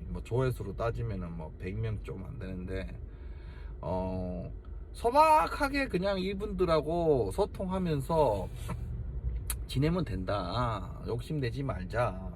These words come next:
그런 이제 초심을 가지고, 예, 유튜브를 시작했는데, 저도 이제 사람인지라 가끔 이런 생각 들어요. 예.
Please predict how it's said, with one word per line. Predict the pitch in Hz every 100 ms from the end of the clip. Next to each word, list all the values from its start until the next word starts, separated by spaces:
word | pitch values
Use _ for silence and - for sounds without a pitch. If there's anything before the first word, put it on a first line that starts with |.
| -
그런 | 117 123 107
이제 | 98
초심을 | - 135 170 170
가지고, | 123 90 85 82 76 - - - - - -
예, | 82 98 87 82 82 73 - - - -
유튜브를 | 117 147 135 104 95
시작했는데, | - 127 104 92 90 92 104 - - - - - - - - -
저도 | 185 226 247
이제 | 160
사람인지라 | 110 - 254 254 170 117 110 117 98 - - -
가끔 | - 285 - 294
이런 | 262 269
생각 | 269 202
들어요. | - 139 110 87 -
예. | 101 92 85